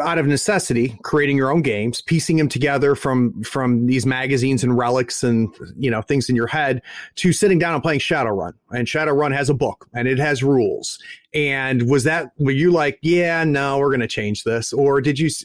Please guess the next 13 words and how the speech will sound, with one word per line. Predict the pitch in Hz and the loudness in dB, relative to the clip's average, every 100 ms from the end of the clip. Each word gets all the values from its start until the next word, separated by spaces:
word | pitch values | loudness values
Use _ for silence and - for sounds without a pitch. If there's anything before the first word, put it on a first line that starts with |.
| 147 | -2
d-, | 170 | 2
was | 156 156 147 | 4 4 2
it | 120 - | -2 -2
nice | 139 135 185 | -2 0 -2
to | - | -2
play | 202 247 254 269 233 | 0 0 2 2 0
a | 190 | 0
game | 202 226 247 | 2 4 4
<laughs> | |
that | - | 4
was | 220 202 - | 2 0 0
already | 190 240 | 0 2
designed? | 233 208 190 175 247 - 226 | 2 0 0 0 -4 -2 -6